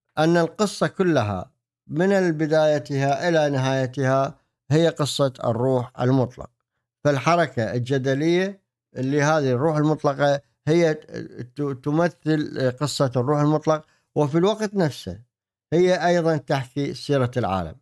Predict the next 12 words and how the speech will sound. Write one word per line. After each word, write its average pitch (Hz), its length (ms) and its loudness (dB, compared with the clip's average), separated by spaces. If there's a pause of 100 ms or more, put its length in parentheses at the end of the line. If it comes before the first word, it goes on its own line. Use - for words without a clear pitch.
يعني 123 200 0
عملية 143 520 2
جدلية 139 520 -2
متواصلة 123 840 -4 (360)
إلى 143 500 2 (280)
لحظة 123 340 0
تحقق 123 640 -8 (120)
ال-، 113 240 -4
النهائية. 110 720 -2 (1300)
خامسًا، 175 580 2
هيجل 165 600 2
يرفض، 190 720 0